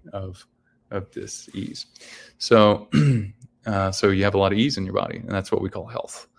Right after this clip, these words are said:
And with this approach, my, m-, my answer there, again, is follow the process, trust the process,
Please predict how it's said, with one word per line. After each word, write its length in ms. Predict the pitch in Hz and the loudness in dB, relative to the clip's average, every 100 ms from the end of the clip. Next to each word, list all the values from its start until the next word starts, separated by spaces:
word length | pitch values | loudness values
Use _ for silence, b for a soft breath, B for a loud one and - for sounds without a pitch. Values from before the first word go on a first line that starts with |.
| b b b b - | b b b b -4
And 600 | 104 98 98 95 95 101 - _ _ _ _ _ _ _ _ _ _ _ - | 0 0 0 0 -2 -6 -10 _ _ _ _ _ _ _ _ _ _ _ 0
with 440 | 110 123 120 - | 4 4 2 -2
this 340 | 110 113 110 | 2 2 2
approach, 440 | 107 - 110 95 - | -2 4 4 4 0
my, 280 | 104 101 101 | 0 2 0
m-, 440 | - - 107 - - | -4 -4 -4 -4 -10
my 280 | 73 107 | -2 0
answer 320 | 104 110 113 104 | 2 0 -2 2
there, 540 | 104 104 101 101 - - | 4 6 4 2 -2 -6
again, 460 | 110 107 110 107 107 | -4 0 2 0 -2
is 260 | 104 92 - | -4 -4 -6
follow 380 | - 104 107 98 | 0 0 0 -4
the 100 | - | -8
process, 640 | - 98 104 - - 120 | -6 -6 -6 -8 -10 -12
trust 320 | - - - | -8 -8 -8
the 60 | - | -12
process, 760 | - 98 101 - 123 123 - | -10 -8 -8 -8 -8 -10 -16